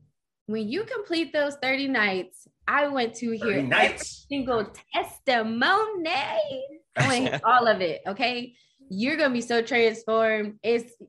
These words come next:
Speaker 1: you're not even going, you're gonna be like, "I can't even believe I was there and now I'm here." Whatever that's gonna look like for you is gonna be amazing. And I wanna hear about all of it.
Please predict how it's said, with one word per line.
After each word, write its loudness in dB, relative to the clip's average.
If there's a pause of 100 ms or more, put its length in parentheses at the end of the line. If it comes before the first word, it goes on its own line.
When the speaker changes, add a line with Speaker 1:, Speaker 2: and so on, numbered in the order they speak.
(220)
Speaker 1:
you're -4
not 2
even -2
going, 2
you're -2
gonna -2
be -8
like, -4 (160)
"I 2
can't -4
even -4
believe -2 (500)
I 2
was -2
there 4 (140)
and 0
now 0
I'm -6
here." -2 (300)
Whatever 0
that's -4
gonna -6
look -8
like -2
for -8
you -2
is -2
gonna -2
be -4
amazing. -2
And -2
I 2
wanna -2
hear -6
about -4
all -2
of -8
it. -14